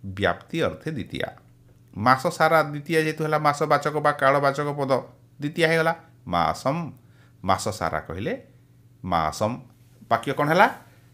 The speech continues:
"ଶିଷ୍ୟଃ ମାସମ୍ ବ୍ୟାକରଣମ୍ ପଠତି।" ଶିଷ୍ୟ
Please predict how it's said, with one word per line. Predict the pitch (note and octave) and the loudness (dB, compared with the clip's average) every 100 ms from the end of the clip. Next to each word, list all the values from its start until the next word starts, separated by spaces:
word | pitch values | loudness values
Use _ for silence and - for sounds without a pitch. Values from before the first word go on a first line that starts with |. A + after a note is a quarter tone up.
| - | -10
"ଶିଷ୍ୟଃ | - A#3+ - F3+ C#3+ A#2+ A#2 G2+ - - | -2 0 2 4 6 8 8 6 -4 -14
ମାସମ୍ | G2 A2 D3+ E3 C3 B2 A#2+ - - | -2 4 6 6 4 2 -2 -12 -14
ବ୍ୟାକରଣମ୍ | G2 A#2+ D3 - G#2+ G2+ G#2 G3 | 0 6 6 6 2 2 2 0
ପଠତି।" | G#2+ - - C3 E3 - - _ _ _ _ - | -4 -4 -4 -4 -4 -8 -20 _ _ _ _ -10
ଶିଷ୍ୟ | B2 - A#2 A2 | -8 -4 2 2